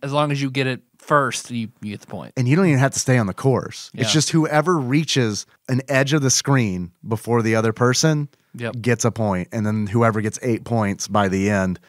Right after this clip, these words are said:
Speaker 2: wins.
Speaker 1: Yeah, it was, no, I, 'cause when I first, I watched you play this, I was like, Is this it? Is this the game? This is awful. No wonder it wasn't on the, on any sort of list.
Speaker 2: Yeah. The, and the thing that makes it the worst is when you, when someone gets a point,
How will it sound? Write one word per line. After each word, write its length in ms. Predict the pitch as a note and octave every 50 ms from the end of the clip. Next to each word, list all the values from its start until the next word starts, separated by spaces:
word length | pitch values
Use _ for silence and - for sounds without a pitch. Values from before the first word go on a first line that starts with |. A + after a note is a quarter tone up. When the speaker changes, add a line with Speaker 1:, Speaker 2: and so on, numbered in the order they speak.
| _ -
Speaker 2:
wins. 560 | - G2 G2+ F#2 D#2 - D#2+ G2+ G#2+ - - _ -
Speaker 1:
Yeah, 240 | - - - - A2
it 40 |
was, 220 | F2 G2+ G2+ - - -
no, 180 | - A2+ A2 A2 G#2+
I, 220 | G#2+ G#2+ A2+ A#2 A2 - - - - - - - -
'cause 120 | - D3+ D#3
when 80 | D#3+
I 60 | D3+ C#3+
first, 320 | - F3 E3+ D3+ - - _ _ A3 - -
I 100 | C3+ C#3
watched 280 | C3+ C#3+ D3+ D3+ -
you 40 | -
play 120 | D3 D3+ D3+
this, 120 | C3 -
I 40 | A#2+
was 80 | -
like, 120 | - - - -
Is 40 | -
this 220 | F3 F3+ - - - _ -
it? 480 | - C3 C3+ D3 F#3 A3+ - - - - _ _ _ _ -
Is 80 | C3
this 140 | D3 G3 -
the 100 | - G#3
game? 440 | E3 C3 C#3+ C3+ D#3 F3 G3 G#3+ G3
This 180 | F3+ D#3 - C#3
is 140 | B2+ B2+ _ _ _ -
awful. 580 | B2+ D3+ F3+ A3 A#3 - - D3 C3 A2+ G2+ - -
No 160 | C3 D3 E3+
wonder 500 | F3+ E3 D#3 D#3+ E3+ G3 A3+ A#3+ G#3 E3+
it 60 | D#3 C#3+
wasn't 280 | C#3 C#3+ C3 D#3 D#3 D3+
on 80 | C3+
the, 220 | B2+ - F3+ C#3+ -
on 180 | - C#3+ D3 D3
any 160 | C#3 C#3 C3+
sort 180 | B2+ C#3 C#3 B2+
of 80 | B2
list. 360 | A#2 A#2 A2+ A2 G#2 - - -
Speaker 2:
Yeah. 360 | A#2+ A#2+ A2+ G#2+ G#2+ G#2 G2+ F#2 -
The, 100 | C#3+ D#3+ -
and 80 | E3+ D#3
the 80 | D#3 C#3+
thing 200 | - E3 F3+ F3+
that 100 | E3+ -
makes 220 | C3+ C3 A#2 -
it 100 | D3 -
the 100 | - A#2+
worst 500 | G#2 G2 A2+ C3+ D3 C3+ A#2+ A2 - -
is 480 | - A#2 A#2 A2+ A2 A2 G#2+ G#2+ G#2 - - -
when 380 | C#3+ A#2+ B2+ C#3 D3 D3+ D3+
you, 540 | C#3+ B2 A#2 A#2+ C3 C3 C3 B2+ B2 A#2+ A#2 -
when 260 | B2+ C3+ C3 B2+ A#2+
someone 360 | - - D3+ D3+ D#3+ D3+ C#3
gets 160 | A#2 C#3 -
a 40 | B2+
point, 420 | - - G3 A#3 A#3+ D3+ B2+ A#2+